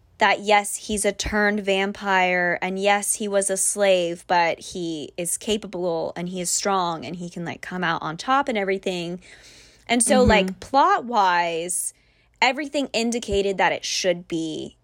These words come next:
Speaker 1: like, a real, like, emotional moment.
Speaker 2: Mm-hmm.
Speaker 1: But reading-wise, it just wasn't. There was, like, no emotional impact or buy-in at all.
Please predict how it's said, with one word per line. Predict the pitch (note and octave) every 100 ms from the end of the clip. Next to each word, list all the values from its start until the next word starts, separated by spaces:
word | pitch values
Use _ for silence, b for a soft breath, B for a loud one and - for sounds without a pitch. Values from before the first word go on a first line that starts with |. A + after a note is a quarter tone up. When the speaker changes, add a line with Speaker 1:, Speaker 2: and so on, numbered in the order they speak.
| _
Speaker 1:
like, | - F3+
a | F#3
real, | F3 E3+ D3 D3
like, | F3 -
emotional | G3 F#3+ E3+ E3+ F#3 F3 E3
moment. | E3 C#3+ D3 F#3+ C#4+ F4+ F#4 - B B B B _ _ _ _ _ -
Speaker 2:
Mm-hmm. | G#3 G3+
Speaker 1:
But | A3 F#3+ G3 - _ _ _ _ _
reading-wise, | F#3 G3+ D#4 E4+ D#4+ C4+ A3 G3 F#3+ F3+ F3 F3+ -
it |
just | G#3+ G3
wasn't. | E3+ F3 F3 F3+ D#3+ F#3 F#2+ - - -
There | G3
was, | F#3+ F#3
like, | F3 G3+
no | G3+ G#3 G3 G3 F#3+ F#3+ F#3 F#3 F3+ F3+ - _ _ _ _ _ _ _ _ -
emotional | F#3+ F#3 F3+ F#3+ F3+
impact | F3 F3+ F#3 F3+ -
or | F#3
buy-in | F3 D#3+ E3+ F3
at | C#3+ D#3
all. | D#3 G2